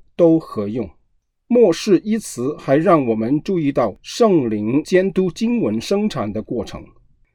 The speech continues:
圣灵引导人类的作者，使他们的言语无异于神的话语。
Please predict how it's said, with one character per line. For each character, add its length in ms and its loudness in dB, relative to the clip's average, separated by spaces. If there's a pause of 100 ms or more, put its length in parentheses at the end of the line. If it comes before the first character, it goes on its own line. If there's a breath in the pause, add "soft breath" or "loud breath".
(120)
圣 400 2
灵 320 0
引 340 0
导 360 -4
人 240 -2
类 120 0
的 180 -8
作 260 0
者， 200 -10 (220)
使 220 -2
他 120 6
们 220 4
的 100 4
言 400 0
语 240 -6 (220)
无 260 -2
异 280 -2
于 360 -6 (120)
神 260 -4
的 100 0
话 280 0
语。 240 -16